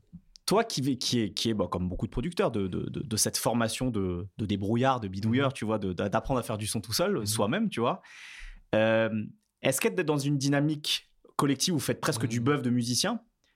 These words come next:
Speaker 2: Mhm.
Speaker 1: ça change la donne et il faut, euh, s'adapter, savoir trouver sa place,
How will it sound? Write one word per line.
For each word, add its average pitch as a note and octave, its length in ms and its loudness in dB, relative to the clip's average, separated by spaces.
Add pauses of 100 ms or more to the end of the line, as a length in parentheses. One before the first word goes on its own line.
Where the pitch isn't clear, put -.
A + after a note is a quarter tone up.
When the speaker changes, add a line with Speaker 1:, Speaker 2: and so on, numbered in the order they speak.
(140)
Speaker 2:
Mhm. A2+ 60 -10
Speaker 1:
ça G#2 160 4
change E3 240 0
la C#3 120 6
donne G#3 380 2 (260)
et B2+ 60 2
il A#2 60 0
faut, E3+ 580 2 (480)
euh, G#2 220 4
s'adapter, C3 600 2
savoir G#2+ 360 0
trouver A#2 200 0
sa C3 160 0
place, B2+ 520 0